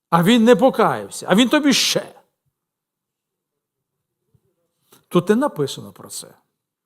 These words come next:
Як ти маєш робити? Тут же не написано як. Якщо він покаявся, прости йому. Якщо він ще согрішив,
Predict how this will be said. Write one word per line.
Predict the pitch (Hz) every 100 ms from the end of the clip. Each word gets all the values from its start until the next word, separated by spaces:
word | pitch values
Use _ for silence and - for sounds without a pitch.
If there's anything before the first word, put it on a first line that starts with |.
| -
Як | 151 147
ти | 151
маєш | 151 160 -
робити? | 226 151 82 _ - _ _ _ _ _ _ _ _ _ _ _ _ _ _
Тут | 160
же | 139
не | 214 294
написано | 311 220 147 - 87
як. | 98 - _ _ _ -
Якщо | 165 165 302 285
він | 202 165 - -
покаявся, | 139 - 165 285 349 - 330
прости | - 254 269 - 208 160
йому. | 117 92 92 _ _ _ - - -
Якщо | 170 - - 370
він | 330 311 190 - _ _ _ -
ще | - - 277
согрішив, | 165 226 180 175 156 151 117